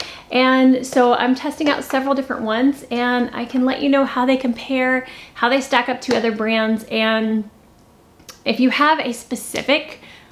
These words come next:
watercolor paint you want me to test out, please let me know in the comments, because I got a comment on one of my videos, somebody wanting me to test out some really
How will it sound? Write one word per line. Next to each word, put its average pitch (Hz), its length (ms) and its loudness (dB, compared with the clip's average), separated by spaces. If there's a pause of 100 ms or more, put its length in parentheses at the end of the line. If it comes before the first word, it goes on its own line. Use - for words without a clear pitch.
(140)
watercolor 233 800 0
paint 226 300 -4
you 196 100 -2
want 196 180 -2
me 208 60 -2
to 208 80 0
test 196 320 -6
out, 208 160 -2
please 277 320 0
let 233 100 2
me 214 100 0
know 202 100 0
in 196 60 0
the 196 80 -6
comments, 220 440 -2 (340)
because 220 360 0
I 233 80 2
got 269 160 2
a 254 80 4
comment 247 440 0
on 220 440 0 (240)
one 247 160 0
of 277 60 2
my 262 100 2
videos, 208 360 2
somebody 208 280 2
wanting 202 280 2
me 196 120 0
to 185 60 -10
test 196 320 -8
out 208 140 -2
some 196 200 -6
really 196 420 -4